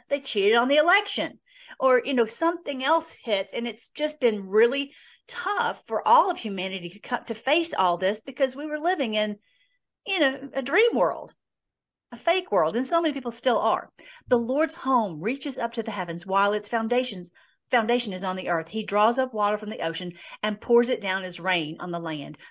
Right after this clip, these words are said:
The Lord is his name. Amazingly, the Lord has kept us going all this time. Just, we just keep on working, keep on fighting. We keep getting our hope renewed,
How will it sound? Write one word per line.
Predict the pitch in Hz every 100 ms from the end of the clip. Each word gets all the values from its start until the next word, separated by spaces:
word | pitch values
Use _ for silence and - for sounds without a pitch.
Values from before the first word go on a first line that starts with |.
| -
The | 190
Lord | 180 190 185
is | 170
his | 175 170
name. | 170 156 156 - - _ _ _ -
Amazingly, | 185 185 202 214 185 175
the | 170
Lord | 170 185
has | 202 185
kept | - 233 247
us | 233
going | 220 208 151 135 151 _
all | 180 180
this | 196 202
time. | - 185 147 139 _ _ _ - _
Just, | 190 185 -
we | 196 202
just | 202
keep | - 208
on | 208 202 202 -
working, | 202 220 247 240 254 -
keep | - 202 -
on | 175
fighting. | 170 240 240 240 240 240 - -
We | 196
keep | - 220 214
getting | 208 208
our | 190 180
hope | 190 226 220
renewed, | 180 165 208 262 262 254 247